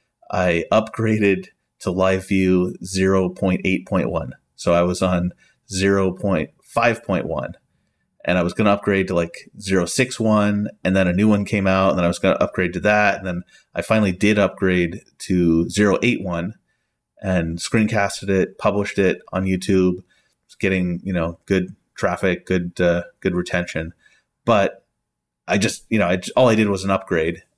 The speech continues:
and the, uh, the, uh, the worst thing is Live View zero point nine just came out.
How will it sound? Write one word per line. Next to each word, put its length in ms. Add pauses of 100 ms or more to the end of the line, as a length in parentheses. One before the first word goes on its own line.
and 480 (580)
the, 360
uh, 180 (1080)
the, 340
uh, 120 (340)
the 100
worst 400
thing 180
is 220
Live 320
View 420 (320)
zero 320
point 320
nine 380 (140)
just 160
came 240
out. 260